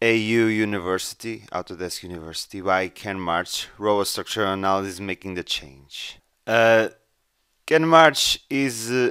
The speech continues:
a structural engineer who joined the Autodesk, and, uh, he has written, he's the author of Robot Structural Analysis Professional Essentials,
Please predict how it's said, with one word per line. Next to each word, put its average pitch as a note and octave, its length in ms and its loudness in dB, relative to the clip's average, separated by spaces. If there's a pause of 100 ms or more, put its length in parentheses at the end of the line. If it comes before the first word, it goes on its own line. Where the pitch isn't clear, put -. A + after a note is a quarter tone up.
(140)
a A#2 800 2
structural A2 680 0
engineer F#2+ 840 -4 (340)
who A#2+ 120 -8
joined G#2+ 400 -2
the G#2 80 -2
Autodesk, G2 800 -2 (1300)
and, A2+ 200 -4
uh, G#2+ 300 0
he G2 160 -8
has G2 720 -2 (920)
written, F#2+ 800 -6 (1300)
he's F2+ 220 -14
the G2 120 -2
author F2+ 580 -4
of F2 240 -6 (160)
Robot F2 320 -6
Structural F2 600 -10
Analysis E2+ 460 -10
Professional E2+ 840 -12 (800)
Essentials, G2 1040 -6